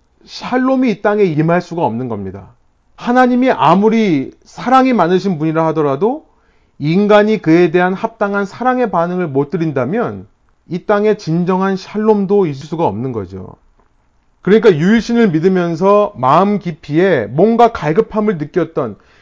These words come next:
이 유일신 신앙을 파고들면 파고들수록 공허함을 느꼈던 니고데모가 이해가 되는 것입니다. 하나님이 아무리 영광의 하나님, 능력의 하나님, 사랑의 하나님이라고 한다 하더라도 사람들이 그에 대한 합당한 반응을 보이지 못하면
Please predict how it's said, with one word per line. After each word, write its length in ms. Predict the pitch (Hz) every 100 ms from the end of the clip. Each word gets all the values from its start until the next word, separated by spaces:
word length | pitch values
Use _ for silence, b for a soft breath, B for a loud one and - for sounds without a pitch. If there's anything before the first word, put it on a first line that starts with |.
| b
이 240 | 190 226 139
유일신 500 | 160 214 233 233 233
신앙을 460 | - 220 214 220
파고들면 640 | 214 - 269 254 233 233 233
파고들수록 720 | 269 269 233 226 - 233 233
공허함을 560 | - 202 233 226 208 170
느꼈던 580 | 156 170 - 190 180
니고데모가 720 | 123 147 180 170 156 147 156 147
이해가 380 | 127 143 147
되는 240 | 135 120 127
것입니다. 540 | 104 107 92 90 80 _ _ _ _ _ _ -
하나님이 480 | 240 247 240 233
아무리 680 | 240 156 196 214 220 220 175
영광의 480 | 135 170 208 208 202
하나님, 460 | 196 190 185 196 160
능력의 420 | 151 185 190 175
하나님, 460 | 170 165 165 190
사랑의 400 | 214 226 226 226
하나님이라고 760 | 214 214 208 220 262 165 196 185
한다 360 | 185 233 226 220
하더라도 600 | 220 208 190 196 262 294 _ _ _ _
사람들이 680 | - - 233 240 226 226 208
그에 220 | 165 185
대한 200 | 190 196
합당한 520 | - - 247 240 240
반응을 520 | - 110 151 202 262
보이지 300 | 180 185 170
못하면 760 | 175 113 110 104 - - 95